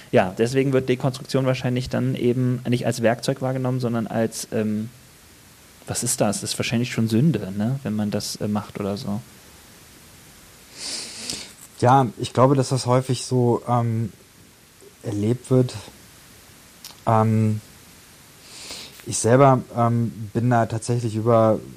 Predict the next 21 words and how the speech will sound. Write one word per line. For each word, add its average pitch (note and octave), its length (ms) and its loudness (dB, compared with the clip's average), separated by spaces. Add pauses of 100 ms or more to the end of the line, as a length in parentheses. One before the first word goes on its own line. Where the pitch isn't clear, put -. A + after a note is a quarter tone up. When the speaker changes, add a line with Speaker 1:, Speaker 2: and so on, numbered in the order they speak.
(160)
Speaker 2:
meinen G#2+ 300 -2
Podcast A2 480 -6
und G#2 80 -6
so G#2 120 -10
weiter G2+ 240 0
immer A#2 360 0 (100)
wieder A2+ 200 -2
mit A2+ 200 -2
Menschen A#2 340 -2
im A2+ 120 0
Gespräch, A2 680 -2
die A#2 80 -4
da, A2 480 4 (260)
äh, G2+ 40 0
ganz A2 340 -2
fiese B2 380 0
Geschichten A#2 380 -4
auch A2 180 -2
erlebt A#2 340 0
haben. G#2+ 240 2
Speaker 1:
Mhm. C3 100 0